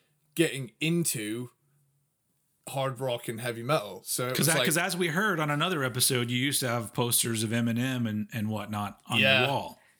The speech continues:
Speaker 1: Yeah. Yeah, Eminem, and I think there was a Doctor Dre poster as well. Um,
Speaker 2: Yeah.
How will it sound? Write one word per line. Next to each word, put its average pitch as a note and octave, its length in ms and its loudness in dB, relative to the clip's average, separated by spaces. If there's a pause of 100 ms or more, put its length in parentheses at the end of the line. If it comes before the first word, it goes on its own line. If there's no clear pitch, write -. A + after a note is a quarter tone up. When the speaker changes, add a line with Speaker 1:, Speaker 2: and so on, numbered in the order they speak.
(120)
Speaker 1:
Yeah. B2+ 400 2 (720)
Yeah, G#2+ 340 -2 (100)
Eminem, C#3 580 0
and A#2 80 -8
I A2 60 -6
think D#3 260 -8
there D3+ 100 -6
was C3+ 120 -4
a B2 60 -4
Doctor B2+ 280 -6
Dre A#2+ 280 -4
poster C3 440 -4
as A2 100 -8
well. A#2+ 440 0 (340)
Um, A2 580 -2
Speaker 2:
Yeah. G2+ 160 -2